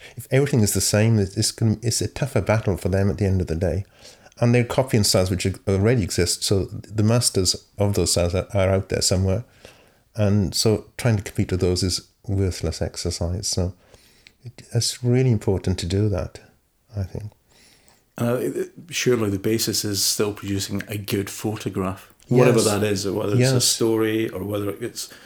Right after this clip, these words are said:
Speaker 2: technically competent,
Speaker 1: Yes.
Speaker 2: and not being bombarded by filters or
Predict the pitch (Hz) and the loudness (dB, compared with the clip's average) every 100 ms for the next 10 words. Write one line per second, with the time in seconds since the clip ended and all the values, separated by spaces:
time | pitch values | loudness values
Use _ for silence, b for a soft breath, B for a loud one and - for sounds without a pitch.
0 | B B - 151 160 131 101 - 98 95 | B B -4 -2 -2 -4 -4 -4 -6 -8
1 | - 107 104 110 104 104 - - 110 117 | -12 -12 -4 0 2 0 -4 -4 -4 -4
2 | - 104 98 101 98 110 107 104 95 101 | -4 -4 -2 -4 -4 -4 -4 -6 -6 -6
3 | 95 - - 120 110 - 110 98 90 95 | -8 -10 -4 -2 -2 -4 -4 -4 -6 -6
4 | 92 | -8